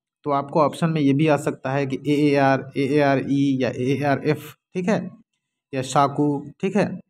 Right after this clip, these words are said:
या rigid type, इस तरह के आपके आ सकते हैं। तो एलएचबी कपलर में जो,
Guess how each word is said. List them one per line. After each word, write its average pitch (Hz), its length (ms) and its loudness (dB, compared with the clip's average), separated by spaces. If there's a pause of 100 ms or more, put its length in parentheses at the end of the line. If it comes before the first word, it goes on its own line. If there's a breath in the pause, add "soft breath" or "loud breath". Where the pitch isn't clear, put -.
या 135 120 -2
rigid 139 380 2
type, 135 300 0
इस 131 120 -12
तरह 139 140 0
के 139 120 -2
आपके 139 380 -2
आ 131 120 -2
सकते 139 320 -6
हैं। 185 140 0 (580)
तो 165 180 -4
एलएचबी 175 440 0
कपलर 160 360 0
में 151 180 -2
जो, 151 180 2